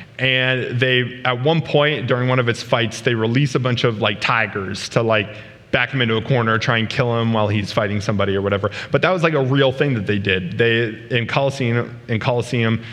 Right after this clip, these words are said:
and in those arenas in the fighting pits with the gladiators, they would, um, they, they would release lions and, and starved animals in order to, like, maul and, and kill these people.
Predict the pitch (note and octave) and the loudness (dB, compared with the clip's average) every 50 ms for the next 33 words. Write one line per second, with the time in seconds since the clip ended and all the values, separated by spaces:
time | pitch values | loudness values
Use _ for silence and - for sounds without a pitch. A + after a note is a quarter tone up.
0 | - - - - - A2+ A2 G#2+ A2 G2+ F2+ A#2+ A#2 A2 A2+ A#2 A2 A2 G#2+ G2+ | -16 -18 -12 -4 0 0 0 2 0 0 0 0 2 2 2 0 0 0 0 0
1 | A2+ A#2 A#2+ A2+ A2+ A2 G2+ A2+ G#2+ G2+ G2 - C3 A#2+ A#2+ A#2 G#2+ - B2 G#2+ | 2 2 2 2 2 0 0 0 -2 -2 0 0 0 2 2 0 0 0 0 -2
2 | A2 - - - A#2 A2 G#2 G#2+ G#2 A#2 A#2 A#2 A2+ G#2+ G2+ G2+ G2+ A2 A2 - | -2 -2 -6 -6 -4 -4 -4 -2 0 0 2 2 2 0 0 -2 -2 -2 -2 -2
3 | - A#2+ A2+ A2 A#2 A2+ A#2+ A#2+ A2+ G#2+ A2 G#2+ G#2 G#2 G#2 - - - - - | -4 -4 -2 0 0 0 0 0 0 0 0 2 0 0 -2 -4 -10 -16 -20 -20
4 | - - - - A2+ A2 A2 G#2+ G#2 G#2 G2+ G2+ G2 F#2 F#2 - - - - - | -20 -14 -6 -2 0 0 2 2 2 0 0 0 -2 -4 -6 -10 -16 -20 -16 -6
5 | - B2 B2+ B2+ B2 A#2+ B2+ B2 A#2 A2+ A2 A2 G#2+ A2+ B2+ C#3+ D3 C3+ - B2+ | -2 -2 0 0 0 0 0 0 0 0 0 0 2 4 4 4 2 2 0 0
6 | A2 A#2 A#2 A#2+ A#2 A2 G#2 G2+ G2+ G#2 G2+ G#2 A2+ G#2 G#2 F2+ G#2+ G#2 G2+ G2+ | 2 2 4 4 2 2 0 0 -2 -2 0 -2 -2 -2 0 0 0 0 0 0
7 | - - - - - C#3+ A#2+ B2 A#2 A2+ A2 G#2 A2 B2+ A#2 A#2 A#2 A2+ A2+ A2 | -2 -4 -6 -2 0 2 2 4 2 2 0 0 -2 -2 0 0 0 0 0 0
8 | G#2 G2+ G2+ G2 G2+ G2 - G#2+ G#2 G#2 G#2 G2+ G2+ G2+ - A2 G2 G2+ G2 G#2 | 0 0 0 0 0 -2 0 0 0 2 2 2 0 0 0 0 0 0 0 2
9 | G#2 G2+ G2+ G2+ G2+ G2 G2+ G#2 G2 G#2+ G#2 G2 - F3+ F#3+ E3+ A#2+ A2 - A2+ | 2 2 2 2 0 -2 -2 -4 -4 -4 -4 -2 0 -2 0 0 -2 -2 -4 -4
10 | F2+ - F#2+ | -4 -4 -6